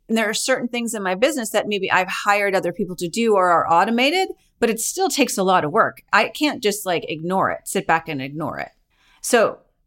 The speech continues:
the next time you're sweating it out, whether it's at the gym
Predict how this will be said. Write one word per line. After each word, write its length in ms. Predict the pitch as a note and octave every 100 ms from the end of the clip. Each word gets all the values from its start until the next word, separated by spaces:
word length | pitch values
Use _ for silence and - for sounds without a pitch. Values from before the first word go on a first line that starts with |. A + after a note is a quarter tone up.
| _ G#3+
the 60 |
next 320 | G3+ G#3 -
time 280 | C#4 C4 C4
you're 120 | A#3+
sweating 360 | A#3 A3 F#3+ A3
it 120 | C4+
out, 340 | G#3 F3 - - _ _ -
whether 340 | F#3 F3+ F3+
it's 160 | F3+ F#3+
at 160 | F#3
the 80 | G#3
gym 600 | F3+ F#3+ F3+ F#3 G#3 G#3+